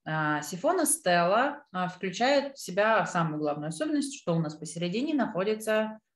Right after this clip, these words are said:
витальная сердцевинка. И, соответственно, она бывает — ой, простите, пожалуйста, кошка все-таки немножечко меня д-, задолбала.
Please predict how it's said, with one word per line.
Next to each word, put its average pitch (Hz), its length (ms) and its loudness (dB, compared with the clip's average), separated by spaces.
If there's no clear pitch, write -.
витальная 165 1000 2
сердцевинка. 147 1000 -6
И, 349 140 0
соответственно, 233 500 2
она 214 240 2
бывает — 185 500 4
ой, 151 160 -10
простите, 151 560 -18
пожалуйста, 170 580 -8
кошка - 460 -12
все-таки - 440 -16
немножечко - 600 -12
меня 135 320 -10
д-, 139 240 -10
задолбала. 139 500 -12